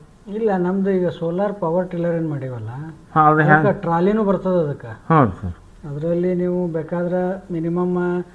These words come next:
Speaker 1: ಅದರಲ್ಲಿ ವೇಟ್ ಮೇಲೆ ಇರ್ತಾವೆ. ಈ ಸದ್ ನಾವು ಮಾಡಿರೋದು ಸುಮಾರು ಏನಂದ್ರೆ ಮೂರು ಕ್ವಿಂಟಲ್,
Speaker 2: ಹಾ ಸರ್.
Speaker 1: ಆ, ಲೋಡ್ ಜ-, ಕ್ಯಾರಿ ಮಾಡ್ತೈತಿ.
Speaker 2: ಹ್ಮ್.
Speaker 1: ಆ, ಆಮೇಲೆ ಅದರಲ್ಲೇ ಸಣ್ಣದು
Speaker 2: ಹಾ ಸರ್.
Speaker 1: ಐವತ್ತು ಕೆಜಿ,
Speaker 2: ಹ್ಮ್.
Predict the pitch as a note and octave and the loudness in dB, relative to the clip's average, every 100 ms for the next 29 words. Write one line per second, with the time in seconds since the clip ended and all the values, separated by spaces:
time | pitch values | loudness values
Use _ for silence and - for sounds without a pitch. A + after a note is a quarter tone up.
0 | - - - D3 D#3+ F#3 G3 G3+ E3+ D#3 | -20 -20 -12 -4 0 2 2 2 0 -4
1 | E3+ G#3 G#3 G#3+ G#3 F3+ G3+ D#3 D3+ E3 | 2 2 2 2 2 2 2 2 0 -2
2 | F#3 F3+ F#3 F#3+ F#3 F#3 F#3 F#3 G#3+ A3 | -2 0 2 2 2 2 2 2 0 0
3 | F#3 - F3 F3 E3+ F3 F3 G3+ F3 E3 | -4 -8 -6 -2 -2 -2 -4 -4 -2 -2
4 | F3 E3+ E3 E3+ E3+ D3 - - C#3 G#2+ | -2 -4 -4 -2 -2 -4 -4 4 4 4
5 | - E2+ - - - D#3 D3+ C#3+ C#3+ C#3 | -6 -12 -14 -20 -16 -12 -10 -10 -10 -10
6 | C#3 C#3 C#3 D3+ D#3 F3+ D#3 D#3 D#3 D#3 | -12 -12 -12 -6 0 0 0 -4 -4 -2
7 | D#3+ D3 A#2 - - D3 G#2 - - - | -2 -2 -6 -12 0 2 2 -2 -14 -20
8 | - - D#3 D3 D3 - D3+ D#3+ E3 F3+ | -18 -14 -10 -8 -8 -8 -6 -2 0 -2
9 | F#3+ E3 E3 F#3 F#3 F#3 G3 G3 C#3+ C3+ | -2 -2 0 2 0 0 0 2 0 -4
10 | - - D3+ C3 - G2+ E2 E3 E3+ F3+ | -8 2 6 6 4 -4 -6 -2 2 2
11 | E3+ D#3+ D3+ C#3 C#3+ C#3 C3 A#2+ | 0 -4 -2 -2 -2 -2 -2 -2